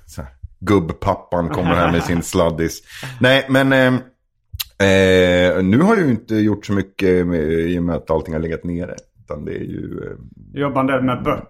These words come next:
Speaker 1: Ja, det har man ju
Speaker 2: om,
Speaker 1: kunnat
Speaker 2: eh,
Speaker 1: göra.
Speaker 2: någon form av nördkultur.
Speaker 1: Ja, de säger väl det. Eh, jag be-, precis, jag betalar räkningarna med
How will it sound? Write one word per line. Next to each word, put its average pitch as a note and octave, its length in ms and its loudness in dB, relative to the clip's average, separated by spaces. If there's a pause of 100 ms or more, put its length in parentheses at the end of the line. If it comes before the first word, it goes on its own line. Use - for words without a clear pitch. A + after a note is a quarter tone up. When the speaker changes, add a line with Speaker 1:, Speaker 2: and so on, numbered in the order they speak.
(140)
Speaker 1:
Ja, F3 340 4
det D3+ 80 4
har F#2+ 160 4
man D#2 80 -2
ju - 60 -4
Speaker 2:
om, A2 60 -4
Speaker 1:
kunnat D#2 200 -2
Speaker 2:
eh, D2+ 60 4
Speaker 1:
göra. D2+ 280 0 (100)
Speaker 2:
någon B2+ 160 -2
form C3 200 -2
av B2+ 100 -2
nördkultur. C#3+ 760 -4 (340)
Speaker 1:
Ja, - 60 -16 (120)
de - 80 -20
säger E2+ 280 -6
väl E2 140 -6
det. E2 140 -4 (340)
Eh, G#2 80 2 (380)
jag A2 260 2
be-, A#2 100 -2 (560)
precis, G#2 400 0
jag G2 260 0 (340)
betalar F#2+ 380 0
räkningarna F2+ 480 0
med E2+ 260 0